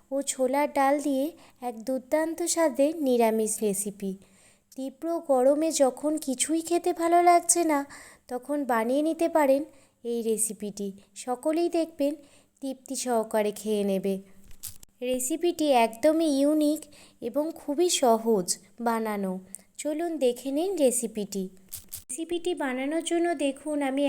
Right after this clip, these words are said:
এক ইঞ্চি করে সজনে ডাঁটা কেটে নিয়েছি। একটু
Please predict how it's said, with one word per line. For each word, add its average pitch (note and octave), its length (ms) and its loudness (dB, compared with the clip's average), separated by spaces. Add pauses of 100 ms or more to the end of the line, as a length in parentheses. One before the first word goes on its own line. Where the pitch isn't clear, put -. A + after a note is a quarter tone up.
(120)
এক B3 140 -8
ইঞ্চি E4+ 320 -4
করে D4+ 280 2 (460)
সজনে C#4 500 -4
ডাঁটা C#4+ 320 0 (160)
কেটে C#4 320 -2
নিয়েছি। B3+ 500 0 (1300)
একটু C4 260 -8